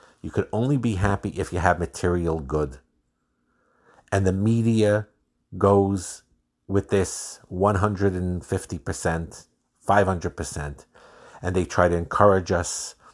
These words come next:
to spend more of our resources on acquiring products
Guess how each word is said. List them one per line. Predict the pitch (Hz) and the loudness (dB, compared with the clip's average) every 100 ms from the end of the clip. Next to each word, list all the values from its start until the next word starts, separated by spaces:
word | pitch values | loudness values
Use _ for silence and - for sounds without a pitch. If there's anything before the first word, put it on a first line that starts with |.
| _ - | _ -8
to | |
spend | - - 101 98 | -8 -2 -2 0
more | 92 90 90 | 0 0 0
of | 82 | 2
our | 85 | 0
resources | 85 98 - 92 - 92 90 90 - | 0 -4 -2 -4 -2 -6 -6 -8 -4
on | 85 | -4
acquiring | - 69 73 110 113 120 127 123 127 123 | -4 -8 4 6 8 8 6 4 0 -4
products | - - 110 104 85 82 - - | -8 -2 0 0 -2 -4 -10 -16